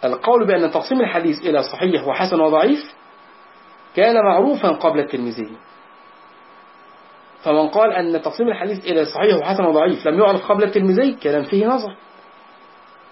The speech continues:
بل ورد استعمال لفظ الحسن على لسان جملة من العلماء قبل الترمذي كابن المديني والبخاري وأحمد.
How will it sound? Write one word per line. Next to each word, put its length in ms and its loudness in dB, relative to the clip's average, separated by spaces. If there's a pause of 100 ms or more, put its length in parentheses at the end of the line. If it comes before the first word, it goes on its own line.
(240)
بل 260 -2
ورد 260 4
استعمال 480 0
لفظ 200 0
الحسن 460 0 (300)
على 240 2
لسان 320 0
جملة 420 2
من 60 0
العلماء 400 2 (160)
قبل 220 2
الترمذي 500 -8 (320)
كابن 160 -4
المديني 480 0 (420)
والبخاري 640 -2 (720)
وأحمد. 440 -8